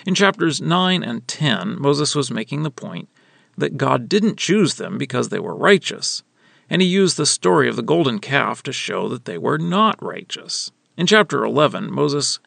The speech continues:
made a point about how they were in a covenant with God, with the discussion of the Ten Commandments written on two tablets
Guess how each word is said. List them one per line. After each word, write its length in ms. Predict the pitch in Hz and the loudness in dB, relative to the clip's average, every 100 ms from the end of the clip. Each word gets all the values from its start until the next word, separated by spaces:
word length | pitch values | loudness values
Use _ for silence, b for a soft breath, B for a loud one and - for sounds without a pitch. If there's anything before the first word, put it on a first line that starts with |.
| _ - | _ -8
made 260 | 120 123 | -4 -2
a 60 | 131 | -4
point 320 | - 107 110 | -4 -6 -6
about 280 | 113 113 - | -4 -4 -2
how 180 | 107 107 | -4 0
they 140 | 110 | 0
were 160 | 98 107 | 0 -4
in 180 | 110 | -4
a 120 | 92 - | -8 -8
covenant 640 | - - 180 175 131 - | -12 -4 -2 0 -2 -4
with 240 | 95 - - | -10 -12 -10
God, 400 | 87 - - - b b b | -10 -10 -16 -20 b b b
with 160 | 185 - | -2 0
the 80 | 185 | 4
discussion 520 | 180 - 123 - 110 | 4 4 0 -2 -6
of 100 | 104 | -6
the 80 | 123 | -8
Ten 260 | - 117 | -8 -8
Commandments 680 | - 101 151 120 92 - - | -8 -2 0 0 -4 -10 -10
written 200 | 113 104 | -8 -6
on 140 | 95 | -6
two 200 | 92 131 | -6 -8
tablets 600 | 123 135 151 98 101 - | -4 0 0 0 -6 -10